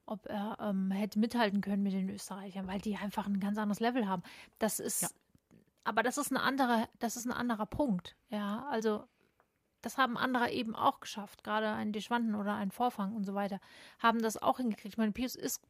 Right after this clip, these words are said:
Speaker 1: nicht schlecht gewesen. Er, wie gesagt, er hat sehr, sehr gute Ergebnisse abgeliefert. Aber es fehlt halt immer der, der Let-, das letzte bisschen aus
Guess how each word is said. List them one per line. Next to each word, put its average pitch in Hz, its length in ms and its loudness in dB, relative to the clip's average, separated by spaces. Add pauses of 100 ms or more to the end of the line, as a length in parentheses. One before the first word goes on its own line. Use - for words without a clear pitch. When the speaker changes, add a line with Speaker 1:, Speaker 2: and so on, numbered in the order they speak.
(120)
Speaker 1:
nicht 240 240 -4
schlecht 269 280 -4
gewesen. 202 340 -4
Er, 190 140 -10 (100)
wie 226 140 -10
gesagt, 226 300 -2
er 208 180 -2
hat - 200 -4 (800)
sehr, 247 320 4
sehr 269 100 4
gute 247 200 0
Ergebnisse 226 420 0
abgeliefert. 190 540 -4 (400)
Aber 233 320 4
es - 160 -6
fehlt 285 460 -2
halt 226 220 -6
immer 240 320 0
der, 214 220 -6 (220)
der 214 120 -4
Let-, 233 300 0
das 208 160 -2
letzte 240 420 2
bisschen 233 540 -2
aus - 220 -10